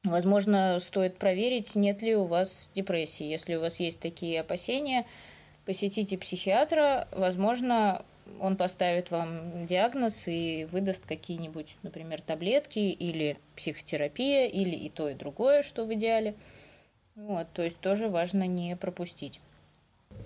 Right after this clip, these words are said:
И вот ещё что важно, потому что для, наверное, ну, может быть, большинства даже людей –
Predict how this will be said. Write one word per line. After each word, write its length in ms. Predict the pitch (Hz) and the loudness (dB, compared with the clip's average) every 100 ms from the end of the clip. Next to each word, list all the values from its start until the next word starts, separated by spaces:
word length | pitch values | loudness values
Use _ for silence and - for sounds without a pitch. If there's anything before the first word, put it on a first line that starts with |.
| - - - - - - - | -14 -16 -18 -18 -20 -16 -4
И 500 | 208 247 269 269 233 | 0 2 4 2 2
вот 220 | 196 214 | 2 0
ещё 260 | 208 190 180 | 0 0 -2
что 260 | 180 - 175 | -2 -2 2
важно, 440 | 185 254 294 277 | 4 4 2 -2
потому 460 | 233 202 190 196 190 | -2 0 0 2 0
что 680 | - - 180 175 175 165 160 - - | -2 2 4 6 6 2 -2 -16 -6
для, 440 | 185 185 170 156 156 - - - - | 2 4 4 2 -2 -12 -18 -20 -14
наверное, 760 | 202 185 160 156 156 151 147 147 - - | -4 0 0 0 -2 -2 -2 -4 -12 -20
ну, 160 | 226 208 151 165 | -10 -10 -10 -8
может 180 | 147 139 | -8 -6
быть, 120 | 139 | -2
большинства 720 | 160 165 - 170 - 160 143 | 0 0 -2 -4 -2 2 2
даже 280 | 135 135 147 | 2 -2 -6
людей – 520 | 147 151 247 349 392 | -8 -2 0 2 0